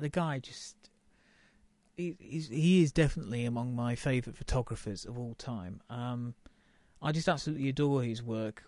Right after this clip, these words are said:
What I don't adore is the prices of his photography books, which tend to be on, rather on the steep side, but I suppose maybe you've got to show a bit of faith, um,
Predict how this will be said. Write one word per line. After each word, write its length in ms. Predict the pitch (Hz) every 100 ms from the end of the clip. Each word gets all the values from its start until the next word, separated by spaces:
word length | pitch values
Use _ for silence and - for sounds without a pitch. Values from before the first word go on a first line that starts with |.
| -
What 140 | 156
I 60 | 147
don't 280 | 180 151 120
adore 500 | 123 131 120 120 -
is 160 | 127
the 300 | - 135 123 -
prices 400 | 151 127 - 131
of 80 |
his 140 | 123 117
photography 540 | 127 147 135 117 107
books, 440 | 104 90 - - 127
which 300 | 113 - -
tend 220 | 143 120
to 60 |
be 140 | 120 113
on, 140 | 110
rather 340 | 123 127 120 120
on 100 | 117
the 60 |
steep 300 | 117 143 120
side, 300 | - 110 104
but 100 | 110
I 40 | 113
suppose 600 | - - 139 120 113 - - - - - - -
maybe 360 | 147 139 131 127
you've 160 | 120 117
got 160 | 127
to 100 | -
show 300 | - 131 120
a 40 | 113
bit 160 | 113
of 80 | 113
faith, 680 | - 127 107 101 - - - - - - - -
um, 640 | 123 120 117 117 117 117